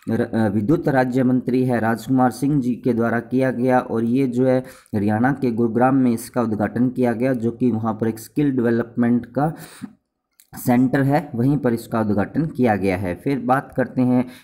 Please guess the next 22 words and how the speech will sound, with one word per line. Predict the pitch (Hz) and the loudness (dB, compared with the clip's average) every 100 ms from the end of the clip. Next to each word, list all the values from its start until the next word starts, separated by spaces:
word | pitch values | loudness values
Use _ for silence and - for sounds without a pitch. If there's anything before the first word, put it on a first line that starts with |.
| - | -6
नेक्स्ट | 110 - | -6 -6
क्वेश्चन | - 113 120 | -8 -6 -4
के | 113 113 | -4 -2
बारे | 104 117 131 | -2 0 2
में, | 139 143 143 - _ - | 2 2 -2 -14 _ -2
अमेरिकी | 143 147 151 175 175 165 - | 2 2 2 2 2 0 -12
स्पेस | - - 160 170 - | -14 -2 -2 -2 -4
फोर्स | 147 147 - | -2 -2 -2
का | - 135 | -2 2
नया | 117 123 139 | 2 2 2
नाम | 131 127 123 | 4 2 2
क्या | 131 | 0
रखा | 120 117 127 | -2 -2 -2
गया | 113 120 | 0 0
है? | 127 131 | -2 -4
So | 123 | -2
इसका | 117 - 120 | -4 -4 -2
नाम | 117 117 117 | 0 0 0
रखा | - 120 | -2 -4
गया | 107 | -2
है | 107 98 | -2 -2
गार्जियंस। | 101 104 107 143 151 | -2 -2 0 0 -2